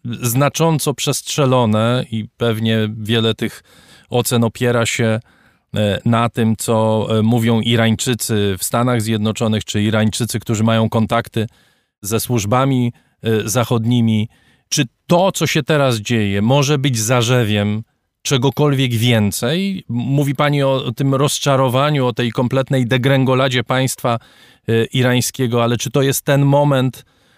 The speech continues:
który, e, może, e, mieć znaczenie dla całej historii tego kraju?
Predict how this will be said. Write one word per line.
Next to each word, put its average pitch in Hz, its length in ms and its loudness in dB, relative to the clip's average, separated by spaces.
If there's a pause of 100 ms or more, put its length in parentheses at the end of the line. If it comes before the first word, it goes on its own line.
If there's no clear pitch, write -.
(200)
który, 127 720 0
e, 120 80 0
może, 127 840 2
e, 117 320 0
mieć 127 420 0
znaczenie 123 680 0
dla 117 180 0
całej 127 260 0
historii 143 460 -2
tego 87 220 -4
kraju? 82 380 -6